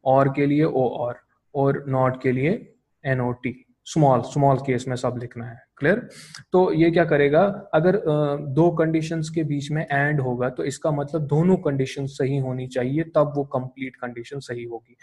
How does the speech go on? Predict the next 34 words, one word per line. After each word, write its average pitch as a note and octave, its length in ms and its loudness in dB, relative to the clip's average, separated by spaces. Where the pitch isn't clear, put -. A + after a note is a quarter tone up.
लेकिन D3+ 220 0
और D3+ 280 8
अगर D#3+ 280 4
दो D3+ 240 4
conditions D#3 600 0
के D#3 140 -2
बीच C#3+ 300 -2
में D3+ 100 0
होगा, B2+ 280 -2
उसका D#3 380 -2
मतलब C#3 400 -2
दोनों F#3 240 2
में G3+ 120 2
से G3+ 140 -2
अगर F3+ 280 0
एक E3 300 -4
condition E3 480 -6
भी F3 120 -4
सही C#3+ 260 0
होगी, C3 440 -6
तब D#3+ 80 4
भी D#3+ 260 0
ये F3 100 2
पूरी C#3+ 300 0
की C3+ 140 -6
पूरी C3+ 260 -4
condition B2 480 -4
सही A#2+ 340 -4
है। A#2 200 -10
जबकि D3+ 240 0
not D#3 340 6
जो E3+ 220 2
होता C#3 340 4
है, C3+ 200 2